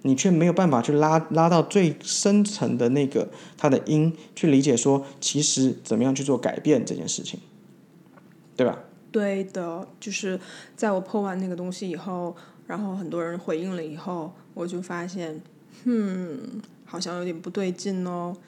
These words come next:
Speaker 2: 就是体悟到了你刚刚讲的这个东西，但是我想，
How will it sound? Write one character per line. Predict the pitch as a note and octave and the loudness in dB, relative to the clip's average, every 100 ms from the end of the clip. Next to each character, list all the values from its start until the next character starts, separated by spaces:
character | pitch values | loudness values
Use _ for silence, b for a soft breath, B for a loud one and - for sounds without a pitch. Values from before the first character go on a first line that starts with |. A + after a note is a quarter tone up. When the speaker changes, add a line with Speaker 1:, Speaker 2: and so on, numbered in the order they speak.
| b b - | b b -18
Speaker 2:
就 | G3 | -14
是 | - E3 D3 - | -8 -8 -8 -14
体 | - F3+ | -6 -2
悟 | F3 F#3 | -2 -2
到 | F#3 F#3 | -4 -4
了 | E3 | -6
你 | D#3+ - - | -8 -10 -6
刚 | G3 | -4
刚 | F3+ | -4
讲 | G3 E3 | -4 -6
的 | - | -8
这 | E3 | -8
个 | D3 | -8
东 | C#3 D#3 | -8 -10
西， | - D#3+ | -12 -12
但 | F3+ F3 | -10 -10
是 | F#3 E3 | -8 -6
我 | F3 F3+ | -4 -4
想， | F#3 F3 | -4 -6